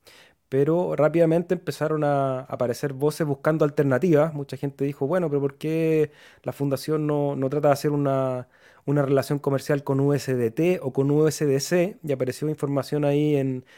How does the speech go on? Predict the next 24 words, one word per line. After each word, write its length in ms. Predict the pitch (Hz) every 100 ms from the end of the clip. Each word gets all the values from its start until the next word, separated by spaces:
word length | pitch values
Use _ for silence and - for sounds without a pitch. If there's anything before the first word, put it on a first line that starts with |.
| _
en 140 | 131 139
un 100 | 156
space 560 | 143 - 156 165 - - _ _ _ _ _ _ _ - -
que 520 | 123 123 123 120 120
Circle, 520 | - 196 196 143 147
que 100 | -
es 60 | 127
la 80 | 120
empresa 300 | - 143 135
que 60 |
está 460 | 127 - 131 131 131
detrás 340 | 120 127 156
de 80 | 156
la 80 | 147
emisión 380 | 135 123 143 135
de 100 | 127
U 120 | 135
S 160 | 139 135
D 120 | 120
C, 240 | - 151
que 80 | 147
es 80 | -
esta 120 | 123
stablecoin, 760 | - 143 139 143 147 156 170